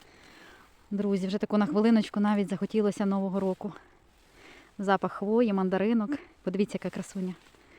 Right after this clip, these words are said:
Справді дуже гарна. Пройшла вже десь година мого гуляння по лісі. Безрезультатно, взагалі нічого немає. Одні пеньочки,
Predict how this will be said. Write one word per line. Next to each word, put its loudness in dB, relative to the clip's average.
Справді 0
дуже 4
гарна. -2
Пройшла 6
вже 4
десь 0
година 6
мого 6
гуляння 6
по 2
лісі. 6
Безрезультатно, 6
взагалі 4
нічого 4
немає. 6
Одні 6
пеньочки, 6